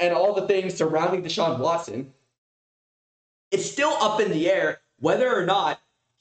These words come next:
he will be suspended for a large part, if not the entire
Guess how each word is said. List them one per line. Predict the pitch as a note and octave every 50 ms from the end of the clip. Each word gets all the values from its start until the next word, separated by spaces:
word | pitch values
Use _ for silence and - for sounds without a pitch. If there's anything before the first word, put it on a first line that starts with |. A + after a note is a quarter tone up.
| _
he | - - G#3 A3 A3
will | G3+ G3+ G3+ F#3+
be | - F3+ F3 E3+
suspended | E3 - D3 - - - - G3+ A3+ A#3 A3 F3 D3+ C3+ A#2 A2 A2+ - - _ _ _ _ _ _ -
for | E3+ F3 F3 E3+ F3 E3+ D#3+ E3 -
a | D#3 E3 D#3+ D#3+ C3
large | D3+ E3+ F3+ F3+ F3+ F3+ - - _
part, | G3 F#3 E3 C#3+ C3 C3 - - - _ _ _
if | F3+ F3 - -
not | F#3 F3+ F3+ F3 F3+
the | F3+ F3 - -
entire | D#3 D#3+ D#3+ D#3+ D#3+ - - - - A#3 A3+ A3+ A3+ G3+ F3+ D#3+ C3+ C3 C3